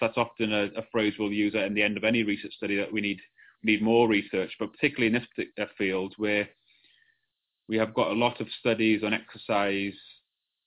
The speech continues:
uh, and immunity in a healthy population, but not so much in a chronic disease populations.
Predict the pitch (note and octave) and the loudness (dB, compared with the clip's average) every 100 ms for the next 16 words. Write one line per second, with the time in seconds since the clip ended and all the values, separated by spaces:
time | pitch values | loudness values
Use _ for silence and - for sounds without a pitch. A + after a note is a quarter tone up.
0 | _ G#2 G2 F#2+ G#2 G2+ A2 G#2 - G2+ | _ -6 -4 -4 -4 -2 0 -2 -2 0
1 | G2 G2 B2 - - G#2+ G2+ G2 F#2+ G#2 | 0 0 0 -2 -4 -6 -2 -2 -2 -4
2 | G#2 A2 - - G#2 G2+ - - - G2+ | -2 -4 -4 -4 -4 -4 -8 -14 -6 -6
3 | G2 G2 G2+ F#2+ - G2+ - G#2+ A#2+ - | -4 -8 -10 -10 -8 -10 -8 -4 -4 -4
4 | A2 G2+ F#2+ F#2 F2+ F2+ | -6 -4 -6 -6 -8 -10